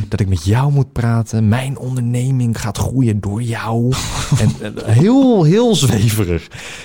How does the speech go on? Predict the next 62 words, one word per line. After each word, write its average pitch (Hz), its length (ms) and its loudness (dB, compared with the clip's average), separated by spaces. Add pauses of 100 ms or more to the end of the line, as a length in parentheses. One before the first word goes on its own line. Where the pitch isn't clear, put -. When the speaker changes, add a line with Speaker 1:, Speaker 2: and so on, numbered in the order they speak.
(100)
Speaker 1:
Dus, 143 520 0
ehm, 131 240 2 (320)
ik 165 160 -2
wist 165 200 2
niet 180 80 2
zo - 60 -4
goed 165 100 2
wat 151 80 2
ik 131 60 0
daarmee 120 260 2
moest. 85 140 0
Dus 95 80 0
ik 110 60 0
heb 139 100 -2
het - 80 -4
allemaal 165 180 2
negeerd. 120 480 0
Ik 101 80 -10
zei 120 160 0
van, 120 100 2
"Nou, 127 180 2
ik 120 100 -2
ga 127 120 -2
hier 127 100 2
niet 139 140 4
op 123 100 0
in, 123 160 2
want 123 120 0
als 107 100 -2
ik 107 60 -4
hier 120 180 2
eenmaal 113 720 2 (220)
op 110 140 -2
inga, 120 380 0
dan 117 240 0
houdt 117 220 0
ze 113 60 -6
niet 120 100 2
meer 113 100 2
op, 104 240 -2
ben 92 100 0
ik 87 100 0
bang." 78 260 -2 (300)
En - 100 0
er 151 60 4
is 151 80 4
niks 160 300 2
lullig 160 320 2
naar 147 120 2
haar 170 180 0
toe, 147 240 2
maar 135 100 0
het 135 80 0
is 139 60 2
meer 143 140 2
gewoon, 135 280 0
"Ik - 160 -4
snap 156 220 -4
het - 120 -6
niet. - 340 -2
Speaker 2:
Mhm. 104 380 0
Speaker 1:
Dus, 123 400 -4